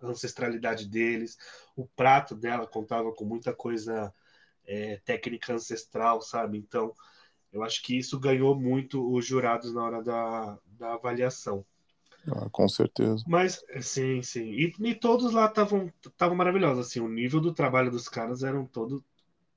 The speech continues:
Speaker 1: al-, de altíssimo nível, assim. Eu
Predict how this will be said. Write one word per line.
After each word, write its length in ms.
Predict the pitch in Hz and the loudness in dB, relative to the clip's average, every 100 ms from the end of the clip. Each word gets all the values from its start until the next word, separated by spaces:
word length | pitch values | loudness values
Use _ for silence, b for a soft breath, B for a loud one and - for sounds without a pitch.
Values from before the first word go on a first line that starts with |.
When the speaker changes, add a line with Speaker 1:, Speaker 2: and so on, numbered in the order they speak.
| _ | _
Speaker 1:
al-, 200 | - 123 | -6 -6
de 140 | 120 | 0
altíssimo 760 | 127 139 - - 156 160 - 160 | 0 0 -4 -6 -2 -2 0 0
nível, 360 | 143 123 113 107 | 2 0 -2 -2
assim. 380 | 101 - 101 98 | -6 -8 -8 -6
Eu 240 | 104 107 | -8 -8